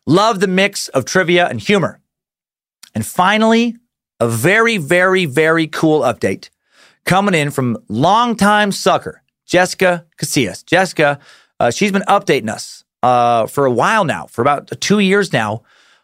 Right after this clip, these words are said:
on the progress of her deported husband, who's been stuck out of the country because of certain immigration laws. And, uh, been separated from his family, been working his ass off, trying to get back. They've been terrified that he would just be, you know, uh, gone forever and just, you know, forced to live in a country that he actually never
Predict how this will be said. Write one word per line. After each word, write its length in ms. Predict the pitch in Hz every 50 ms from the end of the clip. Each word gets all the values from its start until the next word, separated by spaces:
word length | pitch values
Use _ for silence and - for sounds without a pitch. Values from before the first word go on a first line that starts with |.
| _ -
on 140 | - 143 139
the 60 | -
progress 500 | - - 185 196 202 175 196 196 165 -
of 160 | - 135 120
her 120 | 135 143 131
deported 480 | 117 110 - - 185 202 208 214 185
husband, 580 | 190 151 147 135 123 - - 107 127 156 170 156 - _
who's 140 | _ - 123
been 120 | 117 123
stuck 320 | 117 - - - 190 202 -
out 100 | 190 175
of 40 | 151
the 80 | 151
country 360 | - - 143 123 110 - 135
because 260 | 135 139 131 - 123 113
of 80 | 110
certain 260 | - - 160 156 151
immigration 460 | 147 147 143 135 131 127 113 - 117 110
laws. 420 | 101 92 90 117 127 - - - _ _ _ _ _ _ _ _ _ _ _ _ _ _
And, 280 | - 123 123 123 123 120
uh, 160 | 123 117 117
been 120 | 101 117 110
separated 460 | - - - 190 196 - 214 185 165
from 120 | 175 170
his 120 | 156 147 -
family, 260 | - 131 127 131 139
been 160 | 127 113 107
working 260 | 110 147 175 170 180
his 80 | 165 143
ass 260 | 156 147 147 151 -
off, 120 | 160 151
trying 160 | 139 - 165 170
to 40 |
get 100 | 160 165
back. 220 | 135 139 127 131 127
They've 100 | - 120
been 140 | 117 117 104
terrified 720 | - - - 180 190 196 175 - - 123 113 110 120 117
that 100 | 110 -
he 120 | - 135
would 120 | 123 123
just 120 | 113 127 -
be, 200 | 123 113 98 104 - -
you 80 | 147
know, 200 | 131 123 127 135 - _ _ _ _ _ - -
uh, 240 | 147 143 139 135 135 120 147
gone 320 | 127 107 147 156 175 185 175
forever 420 | - 175 165 165 156 165 170 170
and 160 | 139 139 127
just, 240 | 131 131 - - - 135 - - - - _ - - - - -
you 80 | 165 156
know, 100 | 143 139
forced 300 | - - 175 180 170 -
to 60 | 160
live 120 | 165 170
in 60 | 160 151
a 60 | 135
country 320 | - 175 190 180 165 156
that 100 | 131 131
he 100 | 127 151
actually 240 | 170 165 - - 139
never 600 | 127 127 127 139 160 190 196 185 180 160 143 -